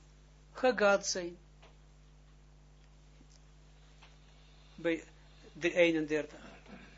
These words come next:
We alide aliyatan leibur Le Chochma u Bina. En door het opstegen, eh,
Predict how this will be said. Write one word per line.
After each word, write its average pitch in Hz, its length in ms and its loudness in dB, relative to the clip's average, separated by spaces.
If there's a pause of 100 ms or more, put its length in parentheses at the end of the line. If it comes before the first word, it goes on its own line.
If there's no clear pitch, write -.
(600)
We 156 260 2
alide 151 800 0 (200)
aliyatan 147 1040 0 (260)
leibur 156 840 -4 (840)
Le 143 400 2 (240)
Chochma 143 600 -4
u 185 120 -2
Bina. 175 520 -12 (1120)
En 156 480 0 (160)
door 170 360 4
het 151 240 -2 (180)
opstegen, 147 1000 -8 (1400)
eh, 143 460 -4